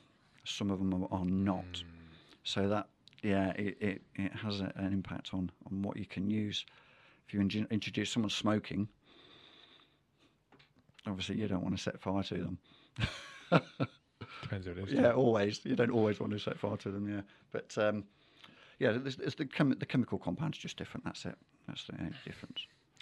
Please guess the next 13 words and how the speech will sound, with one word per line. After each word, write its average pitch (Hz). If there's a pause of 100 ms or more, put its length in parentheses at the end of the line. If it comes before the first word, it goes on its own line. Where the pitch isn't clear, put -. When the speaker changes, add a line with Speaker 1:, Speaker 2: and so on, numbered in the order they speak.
(360)
Speaker 2:
With 208
the 185
constabulary, 139
the 117
C -
N 120
C, 107
is 160
there 180
any, 170
do 156
you 185
ever 147